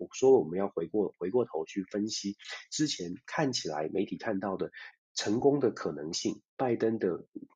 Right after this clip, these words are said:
价值，价值，价值式的外交政策成功的可能。成功的可能在于，呃，我们刚刚说的G seven里面有多项的计划，包括了所谓的 Build Back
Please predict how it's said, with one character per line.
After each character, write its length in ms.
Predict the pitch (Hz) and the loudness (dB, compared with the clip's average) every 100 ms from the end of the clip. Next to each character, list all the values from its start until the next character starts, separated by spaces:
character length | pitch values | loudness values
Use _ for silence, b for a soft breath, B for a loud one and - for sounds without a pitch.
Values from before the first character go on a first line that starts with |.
| - | -6
价 240 | 170 139 | -2 -2
值， 380 | 120 - 85 - - | -2 -4 -6 -6 -2
价 220 | 156 127 | 0 0
值， 220 | - 85 - - | -4 -8 -10 -2
价 200 | 175 143 | 0 0
值 200 | - 90 | -2 -2
式 240 | - 110 | 0 0
的 140 | 95 82 | 0 0
外 180 | 113 104 | 0 0
交 120 | 98 | 0
政 200 | 107 95 | 2 0
策 180 | 98 - - | -2 -4 -8
成 180 | - 104 | -4 0
功 200 | 127 131 | 2 4
的 100 | 117 | 2
可 240 | - 80 | 0 -4
能。 200 | - - - B B | -4 -8 -10 B B
成 140 | 156 196 | 6 6
功 120 | 226 | 6
的 60 | |
可 200 | 196 - | 4 2
能 200 | 76 80 | -2 -2
在 180 | 95 117 | -2 0
于， 220 | 92 90 - B - | 0 -2 -8 B -6
呃， 120 | 87 | -6
我 120 | - | -2
们 80 | 101 | -2
刚 140 | 107 | 0
刚 80 | 113 | -2
说 180 | 107 98 | 0 -2
的 120 | 82 - | -2 -4
G 220 | 127 135 | -4 -2
seven 300 | - 131 117 | 0 0 0
里 100 | 78 | -2
面 160 | 87 | -2
有 80 | 85 | -2
多 220 | - 147 | 2 2
项 180 | 160 151 | 2 0
的 80 | 107 | 0
计 220 | - 101 | 0 -4
划， 200 | 92 92 - B B B | -4 -6 -8 B B B
包 180 | - 139 | 4 4
括 200 | 139 143 | 6 4
了 160 | 113 104 | 4 0
所 180 | - | -2
谓 80 | 87 | 0
的 120 | 95 90 - | 0 -2 6
Build 320 | 131 139 139 | 8 8 4
Back 240 | 117 113 | -2 -2